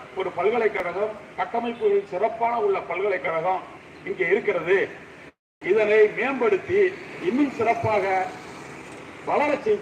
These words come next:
சொன்னா-, வளர செய்யும் என்று சொன்னால் சிதம்பரம் பகுதியில் இருக்கக்கூடிய மக்கள், இந்த பகுதியில் சுற்றுப்புறத்தில் இருக்கக்கூடிய பொதுமக்கள் கூட இதனால் பலனடையக்கூடிய வாய்ப்புகள் இருக்கிறது என்பதையும் தெரிவித்து, இதற்காக நம்முடைய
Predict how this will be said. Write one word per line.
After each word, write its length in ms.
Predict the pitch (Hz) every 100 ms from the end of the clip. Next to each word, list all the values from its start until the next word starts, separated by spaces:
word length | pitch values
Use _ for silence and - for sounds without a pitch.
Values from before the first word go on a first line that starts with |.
| -
சொன்னா-, 300 | 175 175 170
வளர 260 | 170 233 214
செய்யும் 220 | 208 202
என்று 160 | 185 151
சொன்னால் 340 | 165 175 208 196 - - -
சிதம்பரம் 560 | 202 220 247 240 240
பகுதியில் 460 | 208 202 208 202 196
இருக்கக்கூடிய 540 | 185 185 175 170 147
மக்கள், 400 | 170 190 - 226 151 - - - - - - -
இந்த 140 | 185 262
பகுதியில் 420 | 208 233 247 208
சுற்றுப்புறத்தில் 640 | 226 262 233 226 214 196
இருக்கக்கூடிய 580 | 202 196 180 175 165 170 -
பொதுமக்கள் 580 | 196 240 247 220 196 165
கூட 280 | 208 180 - - -
இதனால் 300 | 156 175 220 233
பலனடையக்கூடிய 880 | 180 208 240 214 190 185 160 165 147
வாய்ப்புகள் 580 | 156 190 294 294 254 208
இருக்கிறது 580 | 180 175 160 156 165 147 - - -
என்பதையும் 540 | 190 208 190 185 160
தெரிவித்து, 600 | 180 214 185 196 190 135 - - - -
இதற்காக 760 | 180 233 - 233 277 285 240 175
நம்முடைய 680 | 180 185 175 170 160 147